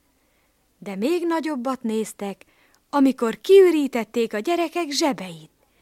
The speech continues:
és megpillantották a sok aranyat,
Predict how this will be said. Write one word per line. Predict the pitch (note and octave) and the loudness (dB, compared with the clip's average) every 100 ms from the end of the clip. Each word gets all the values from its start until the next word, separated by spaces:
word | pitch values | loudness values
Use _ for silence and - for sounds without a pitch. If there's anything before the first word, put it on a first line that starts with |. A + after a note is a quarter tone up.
| _ _ _ | _ _ _
és | - G3+ | -12 -10
megpillantották | - C4 F#4 F#4 E4 D4 C4+ A#3+ A3+ _ F#3+ F3 | -4 -2 0 -2 2 2 0 -4 -12 _ -10 -10
a | F3 | -14
sok | - A3+ A3+ - | -10 -10 -10 -20
aranyat, | - B3+ B3 A#3 A3 G#3 G3+ _ | 2 2 4 0 -4 -8 -10 _